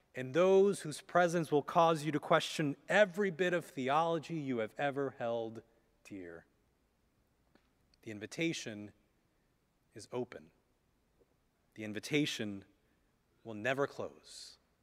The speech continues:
Accept that invitation and delight in those God has searched for in the wide places and the narrow places. Delight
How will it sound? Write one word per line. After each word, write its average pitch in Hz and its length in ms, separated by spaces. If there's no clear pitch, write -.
Accept - 440
that 131 120
invitation 107 680
and 113 100
delight 120 440
in 131 160
those 123 400
God 117 260
has 113 80
searched - 360
for 113 340
in 101 100
the 95 80
wide 120 380
places 107 580
and 98 180
the 95 60
narrow 95 380
places. 101 600
Delight 143 420